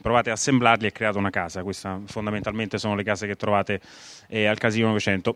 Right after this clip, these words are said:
Primo perché appunto mettevano in, sul tetto delle persone una casa, secondo poi,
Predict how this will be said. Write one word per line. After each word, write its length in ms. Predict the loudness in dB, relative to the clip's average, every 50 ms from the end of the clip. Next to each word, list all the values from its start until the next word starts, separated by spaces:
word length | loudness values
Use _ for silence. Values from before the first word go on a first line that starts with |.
| -2
Primo 220 | -2 2 4 4 4
perché 180 | 4 2 2
appunto 200 | 2 2 2 4
mettevano 360 | 2 4 4 4 4 4 2 2
in, 160 | 2 2 2 2
sul 260 | 0 -2 -4 -2 4
tetto 880 | 4 4 4 6 _ 8 8 10 10 12 12 12 12 10 10 8 8 6
delle 220 | 4 4 2 4
persone 760 | 4 2 0 0 2 4 6 6 6 6 4 2 2 2 4
una 200 | 4 4 4 4
casa, 540 | 6 6 6 6 6 4 4 6 6 6 6
secondo 460 | 4 2 -2 2 2 4 4 4 2
poi, 440 | 4 4 4 6 6 4 4 2 0